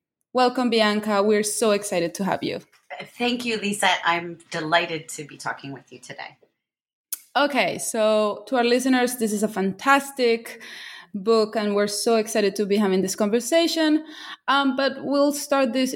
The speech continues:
Speaker 1: interview by asking about, uh, what we usually ask, and it's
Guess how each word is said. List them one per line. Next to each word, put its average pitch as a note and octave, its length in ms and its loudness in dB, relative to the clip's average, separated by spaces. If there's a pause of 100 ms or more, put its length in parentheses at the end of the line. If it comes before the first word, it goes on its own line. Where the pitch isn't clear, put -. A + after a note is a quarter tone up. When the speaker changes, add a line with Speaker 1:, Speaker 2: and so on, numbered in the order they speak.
Speaker 1:
interview A3+ 480 2
by G#3 160 2
asking F#3 920 0 (360)
about, F#3+ 760 2 (240)
uh, - 80 -2
what G#3+ 140 2
we A3+ 140 0
usually D#4 400 2
ask, C4 360 2
and A3+ 160 2
it's G#3 280 0